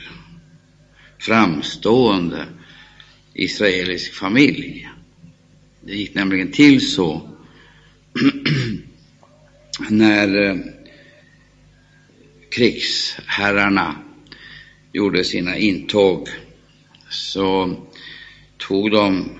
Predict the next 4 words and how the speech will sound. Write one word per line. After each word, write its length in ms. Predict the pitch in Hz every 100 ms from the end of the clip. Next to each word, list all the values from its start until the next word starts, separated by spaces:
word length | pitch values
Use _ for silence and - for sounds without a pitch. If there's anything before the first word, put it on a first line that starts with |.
| - - _ _ _
fångar 680 | - 107 92 101 117 104 - - _ _ _ _ _ _ _
ur 340 | 92 90 92 85
förnäma 580 | - 107 104 107 110 101
familjer. 800 | 101 95 87 95 98 82 -